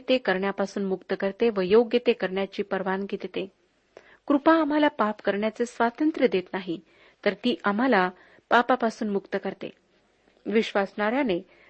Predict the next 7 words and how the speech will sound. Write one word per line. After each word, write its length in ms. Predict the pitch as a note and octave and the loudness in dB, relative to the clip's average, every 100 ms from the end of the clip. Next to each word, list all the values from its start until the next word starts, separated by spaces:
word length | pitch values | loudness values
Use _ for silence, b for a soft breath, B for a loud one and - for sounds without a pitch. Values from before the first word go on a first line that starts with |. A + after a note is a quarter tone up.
| b | b
देवाला 420 | F3+ B3+ C#4 D4 | 6 6 8 4
संतुष्ट 540 | D4 C#4+ C#4+ D#4+ D4+ - | 2 0 0 -2 -2 -2
करण्याची 540 | - F#3+ A3+ A#3+ - - | -2 -2 -4 -4 -6 -6
इच्छा 320 | G3+ - A3 | -8 -6 -6
बाळगली 400 | F#3 F#3 F#3+ G3 | 0 0 0 -4
पाहिजे. 440 | G3+ G3 - - _ _ _ _ _ - | -6 -8 -10 -12 _ _ _ _ _ 0
म्हणजे 260 | A3+ A#3 | 2 4